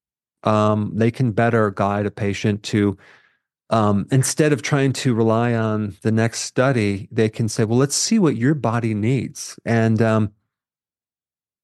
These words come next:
you know, maybe we need to make some adjustments on your low carb diet or whatever you're doing. And then we can actually see the results over time. And then, um, because you have a lot of different, um, differences within individuals. So,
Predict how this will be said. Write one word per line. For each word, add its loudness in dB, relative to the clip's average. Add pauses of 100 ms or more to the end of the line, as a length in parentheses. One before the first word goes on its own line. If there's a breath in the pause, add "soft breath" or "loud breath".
(160)
you 4
know, -2
maybe 4
we 2
need 2
to 0
make 2
some -2
adjustments 0
on 0
your -2
low 0
carb -2
diet 0
or 0
whatever 2
you're 2
doing. 0 (480)
And 0
then 2
we 2
can -2
actually 0
see -2
the 0
results 0
over -4
time. 0
And 2
then, 2 (540)
um, 2
because 0
you 4
have 0
a 2
lot -2
of 0
different, -2
um, 0 (840)
differences 2
within 0
individuals. -2 (120)
So, 0